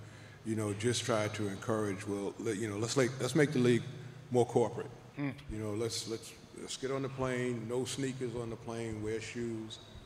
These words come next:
Speaker 1: wear a suit, and, uh, you know, represent like you wanna represent your parents or your family or, or your wife and your kids." And, uh, you know, I think it, I think it changed,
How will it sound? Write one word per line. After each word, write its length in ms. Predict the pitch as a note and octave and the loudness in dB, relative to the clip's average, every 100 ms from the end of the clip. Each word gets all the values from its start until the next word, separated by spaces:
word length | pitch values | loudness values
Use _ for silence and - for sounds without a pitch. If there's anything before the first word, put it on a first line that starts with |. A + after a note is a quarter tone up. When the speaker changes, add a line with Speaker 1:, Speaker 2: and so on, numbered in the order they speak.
| - | -6
Speaker 1:
wear 220 | A2 A#2 | -2 0
a 80 | A2+ | 0
suit, 400 | A2 A#2+ A2+ A2 - - - - - - | -2 0 0 -2 -8 -18 -18 -20 -18 -8
and, 300 | A2 A2 G#2 | -6 -6 -6
uh, 400 | G#2 G2+ G2 A#2 | -6 -8 -10 -8
you 60 | B2+ | -6
know, 180 | G2+ - - - - | -6 -6 -10 -14 -4
represent 480 | C#3+ D3+ D3+ D3+ D3 | -2 0 2 2 2
like 180 | C#3+ D3+ | 2 2
you 60 | |
wanna 160 | C3 C3 | 2 4
represent 500 | C3 C3 B2+ B2+ B2 | 4 2 0 -2 -2
your 80 | A#2+ | -4
parents 520 | - A#2 A#2+ A2 - | -2 -2 -2 -4 -6
or 80 | G2+ | -4
your 100 | G2+ | -6
family 500 | A2 A2 A2 A2 A2 | -6 -8 -6 -4 -2
or, 160 | G2 G2+ - - - - G2 | -4 -6 -12 -16 -18 -12 -6
or 80 | |
your 160 | G2+ G2+ | -4 -2
wife 400 | G2 G#2+ A2+ A2 | 0 0 0 -2
and 100 | G#2 | -12
your 100 | G2+ - | -10 0
kids." 380 | C#3 A2 - - - - - - - - | 0 2 -2 -10 -12 -18 -20 -20 -18 -10
And, 280 | A2 G#2+ G#2+ | -6 -6 -6
uh, 40 | G#2 G2+ G2+ G2 - - - - | -6 -8 -10 -12 -18 -20 -20 -14
you 60 | C3+ | -8
know, 160 | A2+ A2 | -4 -4
I 40 | A#2 | -6
think 260 | D3 D3 | -6 -2
it, 120 | C3 A#2 - - - - - - - - | -2 -2 -6 -12 -14 -16 -20 -20 -16 -14
I 60 | |
think 260 | D3 A3+ F3 | -6 -4 -2
it 160 | C#3+ | -4
changed, 840 | - - C3+ B2+ C3+ C3+ C3 - | -2 0 2 4 2 2 0 -4